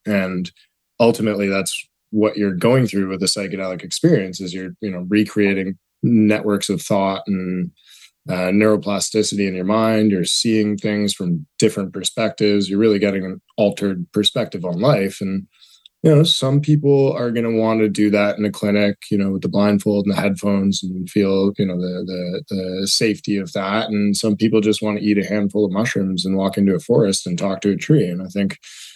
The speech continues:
you know, either one, whatever works for you, because it's, it's personal medicine, right? Everyone's brain is different. It's like a thumbprint. You can't really tell somebody how they're gonna interact with the medicines. It's just about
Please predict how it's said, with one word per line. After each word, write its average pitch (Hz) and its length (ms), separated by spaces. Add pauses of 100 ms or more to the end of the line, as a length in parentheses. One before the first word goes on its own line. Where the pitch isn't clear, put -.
(160)
you - 100
know, 101 220 (120)
either 131 240
one, 123 420 (300)
whatever 180 260
works 147 320
for 110 140
you, 107 260
because 92 280
it's, 101 280
it's - 300 (240)
personal 147 360
medicine, 104 680
right? 104 220
Everyone's 113 280
brain 101 300
is 95 140
different. 95 380
It's - 140
like 98 120
a 98 40
thumbprint. 98 640
You 147 80
can't 117 240
really 113 560 (140)
tell 113 320
somebody 104 560
how 98 260
they're 98 140
gonna 98 220
interact 98 500
with 101 100
the - 60
medicines. 147 720
It's 104 220
just - 240
about 101 240